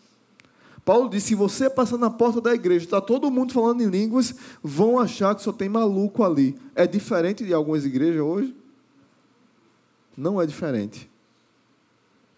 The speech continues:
Paulo é bem duro, diz assim, "Se tiver alguém que fala em língua, que seja no máximo três e tem que ter intérprete." E no capítulo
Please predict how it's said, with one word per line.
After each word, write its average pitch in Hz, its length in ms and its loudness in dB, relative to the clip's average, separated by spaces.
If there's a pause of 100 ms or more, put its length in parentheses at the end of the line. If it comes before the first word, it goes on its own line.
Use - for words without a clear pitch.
(480)
Paulo 165 300 4
é 147 40 4
bem 185 220 0
duro, 170 280 -2
diz 156 120 -8
assim, 175 240 -4
"Se 220 260 0
tiver 190 840 0
alguém 151 300 -2
que - 80 -20
fala 156 220 -2
em 135 60 0
língua, 170 220 -2
que - 80 -14
seja 170 240 -2
no 180 100 -4
máximo 190 520 -2
três 165 540 0 (140)
e 175 120 -6
tem 175 200 -4
que 175 120 -2
ter 208 400 0 (680)
intérprete." 139 880 -4 (2250)
E 269 160 8
no 233 340 0
capítulo 294 1120 0